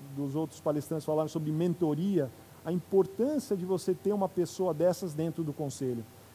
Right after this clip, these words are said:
que entenda naquele momento que você está, que é o momento de crescer, ou um momento de atrair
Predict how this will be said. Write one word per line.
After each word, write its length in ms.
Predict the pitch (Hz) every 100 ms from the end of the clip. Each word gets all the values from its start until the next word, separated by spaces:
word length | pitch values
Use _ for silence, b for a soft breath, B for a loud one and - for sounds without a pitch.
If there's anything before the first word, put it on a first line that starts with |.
| -
que 80 | 226
entenda 560 | 226 - 247 285 185 165
naquele 420 | 170 - 277 294
momento 480 | 233 185 170 151 151
que 80 |
você 280 | 151 151 -
está, 340 | 139 - 202 185
que 100 | 170
é 40 |
o 20 |
momento 360 | 156 160 160 156
de 120 | 135
crescer, 580 | - 135 - 175 185 156
ou 80 | 160
um 40 |
momento 440 | 156 151 165 160
de 140 | 143 156
atrair 580 | 143 160 143 147 175